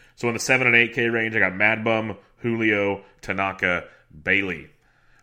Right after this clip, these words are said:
Last but not least, if you're punting, 'cause the punts are horrific. At this point in time, things might change,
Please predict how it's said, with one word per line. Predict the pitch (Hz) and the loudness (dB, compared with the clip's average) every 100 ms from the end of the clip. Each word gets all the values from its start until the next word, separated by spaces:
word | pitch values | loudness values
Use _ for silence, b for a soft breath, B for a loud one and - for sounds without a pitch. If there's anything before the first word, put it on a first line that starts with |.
| - | -10
Last | 98 113 120 120 - 92 | -2 0 0 -6 -14 -6
but | 107 98 | -4 -2
not | 104 110 95 | -4 -4 -4
least, | 92 107 90 - - - _ _ _ _ _ _ _ _ - | -4 -4 -4 -8 -20 -20 _ _ _ _ _ _ _ _ -4
if | 113 117 | -4 -2
you're | 120 | -6
punting, | 98 113 104 95 | -4 -4 -2 -6
'cause | 85 87 | -8 -10
the | 90 | -10
punts | - 101 101 | -10 -10 -10
are | 98 98 | -6 -4
horrific. | 95 90 98 - 85 | -4 -6 -6 -6 -12
At | 85 | -6
this | 135 | -6
point | - 123 110 | -6 -10 -8
in | |
time, | 98 87 78 | -4 -6 -2
things | 110 113 | -4 -4
might | 117 98 | -6 -4
change, | 107 104 104 | -2 -2 -4